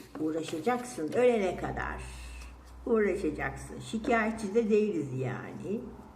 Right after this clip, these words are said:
Ama yorucu oluyor bazen işte. Şimdi ben vakitten kazanmak için, e, kağıtlarınızı sizin seçtim.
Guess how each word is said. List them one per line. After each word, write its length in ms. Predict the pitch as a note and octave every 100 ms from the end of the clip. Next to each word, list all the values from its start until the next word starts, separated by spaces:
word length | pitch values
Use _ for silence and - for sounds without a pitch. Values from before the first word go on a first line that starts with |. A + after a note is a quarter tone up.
| - - - - - - - -
Ama 200 | G#3+ D#4+
yorucu 500 | G3+ F#3+ F#3+ A3 G3
oluyor 340 | B2+ - - - -
bazen 400 | D3+ C#3+ - - -
işte. 340 | - - - - - - - - - - - - - -
Şimdi 300 | A#3+ A3 A3
ben 160 | A3
vakitten 480 | A3+ - - A3+ A3+
kazanmak 560 | G#3 G3+ G#3 A3 A#3 -
için, 460 | - G3 A3+ - - - - - - - - - - - - - _ _ _ -
e, 340 | F3 F3 E3 E3+
kağıtlarınızı 640 | G#3 G#3 G3+ G#3+ G#3 G#3 G3
sizin 360 | G3 F#3 F3
seçtim. 640 | - G#3+ G#3+ - A3+ G3+